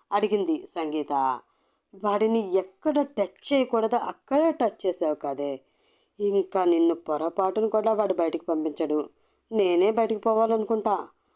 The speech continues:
అని మనసులో అనుకుంది వినూత్న. అప్పుడే ఆ ఇంటి కాలింగ్ బెల్ మరొక్కసారి మోగింది. అసహనంగా త-, సంగీత వైపు చూసి వెళ్ళి డోర్ ఓపెన్ చేశాడు అర్జున్. "అరే మామ, నువ్వు చెప్పినట్లు ఫుడ్ తీసుకువచ్చానురా, రెండు లెగ్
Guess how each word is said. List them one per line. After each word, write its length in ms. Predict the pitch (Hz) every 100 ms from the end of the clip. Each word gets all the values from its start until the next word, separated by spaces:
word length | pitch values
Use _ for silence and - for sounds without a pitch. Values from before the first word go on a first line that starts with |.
| -
అని 160 | 220 220
మనసులో 420 | 180 160 - 214
అనుకుంది 500 | 208 202 202 202 -
వినూత్న. 720 | 170 165 165 160 156 147 135 - _ _ _ -
అప్పుడే 300 | 214 262 320
ఆ 120 | 277
ఇంటి 240 | 233 208
కాలింగ్ 360 | 226 202 180 185
బెల్ 260 | 180 180 165 -
మరొక్కసారి 640 | 160 151 - 156 160 156
మోగింది. 680 | 156 151 147 143 143 135 131 _ _ _ -
అసహనంగా 600 | 175 233 233 277 285 285
త-, 260 | 277 233 190
సంగీత 440 | - 180 180 202
వైపు 300 | 220 208 202 180
చూసి 360 | 180 277 302 233 _ _ _
వెళ్ళి 340 | 196 220 311 320
డోర్ 280 | 220 220
ఓపెన్ 440 | 240 208 190 196 185
చేశాడు 340 | 175 170 151 147
అర్జున్. 580 | 143 151 139 151 135 131 _ _ _ - -
"అరే 200 | 185 226
మామ, 260 | 262 226 254
నువ్వు 500 | 226 - - 180 185
చెప్పినట్లు 520 | - 233 254 269 311
ఫుడ్ 320 | 294 - 226
తీసుకువచ్చానురా, 840 | - 247 - 220 208 185 175 170 170 _ _ _ 185
రెండు 280 | 196 208
లెగ్ 300 | 214 180 180